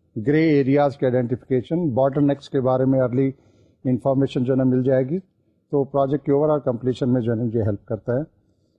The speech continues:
اور نہ صرف یہ کہ it helps to complete the project in a timely fashion، it also helps to let you know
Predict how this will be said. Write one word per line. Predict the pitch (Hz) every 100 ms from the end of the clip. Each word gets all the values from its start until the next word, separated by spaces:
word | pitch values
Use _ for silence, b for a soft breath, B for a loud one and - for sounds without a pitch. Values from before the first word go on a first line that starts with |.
| _
اور | 135 147
نہ | 165 160 165
صرف | 202 160
یہ | 156 180
کہ | 180
it | 160 135
helps | 170 196 -
to | 180 175
complete | 147 147 160
the | 160 147 143
project | 139 147 139
in | 143
a | 139 135
timely | 131 127 131
fashion، | 120 165 208 - b b b -
it | 143
also | 156 151 156 123
helps | 180 190 -
to | 165 160 185 - _ 113 131
let | 143 180 151
you | 135 180
know | 135 123